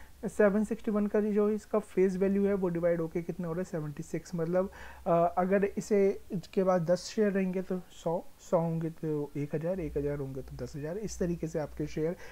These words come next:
एक भी शेयर होगा तो वो दस शेयर में कन्वर्ट हो जाएंगे। और जो प्राइस है जो कि आप यहाँ पर देख रहे हैं सोलह सौ सत्ताईस रुपये, वो डिवाइड होते हुए एक सौ बासठ रुपये अगर आज का प्राइस ही ले ले तो एक सौ बासठ पॉइंट सेवन टू रुपीज़ के हिसाब से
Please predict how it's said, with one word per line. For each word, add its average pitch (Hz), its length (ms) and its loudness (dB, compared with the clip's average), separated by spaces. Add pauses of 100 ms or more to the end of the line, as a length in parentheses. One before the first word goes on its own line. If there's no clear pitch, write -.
(140)
एक 208 220 10
भी 247 120 6
शेयर 214 220 6
होगा 190 220 4
तो 208 100 0
वो 202 80 2
दस 180 160 -2
शेयर 175 240 -2
में 170 220 -4
कन्वर्ट 156 320 -6
हो 175 40 -2
जाएंगे। 170 260 -2
और 185 80 0
जो 185 120 0
प्राइस 180 460 2
है 180 80 0
जो 165 200 -4
कि 175 180 -2
आप 151 200 -2
यहाँ 147 140 -6
पर 147 140 -6
देख 147 240 -6
रहे 160 120 -4
हैं 180 100 -8 (380)
सोलह 196 200 8
सौ 202 160 -2
सत्ताईस 180 480 2
रुपये, 180 180 0
वो 185 140 0
डिवाइड 175 340 2
होते 147 220 -2
हुए 160 240 0 (320)
एक 170 100 0
सौ 202 120 -2
बासठ 160 400 0
रुपये 185 200 0
अगर 175 180 0
आज 147 160 -4
का - 100 -4
प्राइस 151 280 -4
ही 156 60 -8
ले 147 140 -2
ले 160 120 -4
तो 208 280 -8
एक - 100 -10
सौ 180 120 -6
बासठ 151 300 -6
पॉइंट 170 360 -6
सेवन 151 340 -2
टू 165 380 -6
रुपीज़ 147 340 -6
के 156 100 -8
हिसाब 135 240 -8
से 156 340 -8